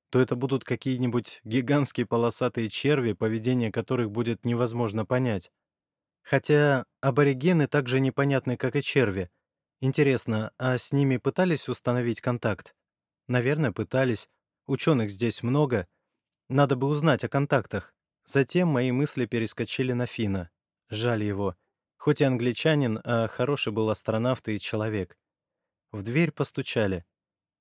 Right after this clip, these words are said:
«Интересно, кто это?» Я сказал Анне, что хочу сегодня побыть один. Она все поняла и не возражала. Вошел грустный Борис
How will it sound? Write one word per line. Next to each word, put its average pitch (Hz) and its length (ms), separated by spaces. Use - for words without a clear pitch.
«Интересно, 127 520
кто 135 220
это?» 98 320
Я 131 200
сказал 127 480
Анне, 143 280
что 113 200
хочу 123 260
сегодня 120 460
побыть 113 320
один. 113 400
Она 147 240
все 147 200
поняла 120 460
и 120 40
не 107 120
возражала. 107 720
Вошел 131 400
грустный 123 400
Борис 113 540